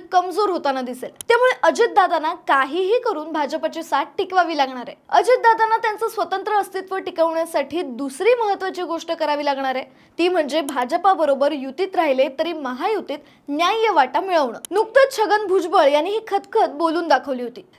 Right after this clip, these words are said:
जर राष्ट्रवादीला जास्त जागा जिंकायच्या असतील तर जागा वाटपात देखील जास्तीच्या जागा वाटून घ्याव्यात अशी मागणी छगन भुजबळ यांनी केली होती. यावर पक्षातील नेत्यांना आश्वस्त करताना अजितदादांना तारेवरची कसरत करावी लागली होती. अजितदादांना हीच कसरत लोकसभेच्या जागा वाटपात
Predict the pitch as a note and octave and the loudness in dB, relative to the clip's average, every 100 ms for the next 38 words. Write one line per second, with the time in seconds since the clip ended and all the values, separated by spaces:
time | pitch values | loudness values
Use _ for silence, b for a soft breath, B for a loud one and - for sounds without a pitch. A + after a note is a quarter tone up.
0 | - G#4 B4 A4 G#4+ G#4+ G#4+ G4+ G#4 G#4+ | 0 2 6 4 2 0 2 2 2 2
1 | E4+ E4 F#4+ F#4 F4+ E4+ E4+ E4 C#4+ D#4 | 2 0 -4 0 2 4 2 -2 2 2
2 | E4+ E4 - G4 - C4+ - A4+ A#4 F4+ | 2 2 0 0 -6 -12 -2 0 2 4
3 | F4+ G4 A#4 G#4+ G#4 G4 F4+ D4+ - F#4 | 4 4 4 4 2 0 0 -4 -4 -4
4 | E4 E4 E4 E4 F#4+ G#4 D4+ D#4+ F4 D#4 | 0 2 2 0 -4 -4 2 4 6 6
5 | E4 D#4 D#4 A4 G4+ D4 A3 - _ - | 6 4 4 0 0 -2 -2 -10 _ -4
6 | F#4 A4+ A4 G4 A4+ B4 G#4 G4+ A4 F#4+ | 0 4 4 2 -2 -4 -2 -2 0 -2
7 | D4 E4+ F4+ D#4 E4+ F4 C#4+ C#4 - - | 0 2 2 0 -2 -2 -2 -6 -12 -20
8 | _ G4 A4+ C5 B4+ A4 - A#4 A#4 A4+ | _ 4 6 6 4 0 0 0 0 0
9 | G#4+ G#4 G4+ G4+ F4+ F4 F#4 F#4+ F#4+ D#4+ | 0 0 2 0 -2 -6 -4 -6 -2 -2
10 | - D#4+ E4+ C#4+ B3 D4+ B3+ D4 D4 D4 | 0 -2 -2 -4 -6 -6 2 2 2 -2
11 | E4 - D4 C#4 A4 G#4+ C#4+ F#4+ D#4+ D#4 | -4 2 2 4 0 -2 -6 -4 -4 -2
12 | D#4 F4 G4 F#4+ E4 C#4 C4 C4 B3+ - | -4 0 4 4 4 0 -2 -8 -12 -18
13 | - - B3 D4+ B3+ D#4+ D#4+ F4+ C#4+ E4+ | -8 -2 0 0 2 2 2 -2 -2 -2
14 | A4 G#4 E4 D#4+ D4+ D#4+ C#4+ C#4 A4 A#4+ | -2 -2 -2 0 -2 -2 -4 -4 -2 0
15 | A4+ A4+ G4+ G#4+ G4+ F#4+ F#4+ - | 2 0 2 2 4 2 0 0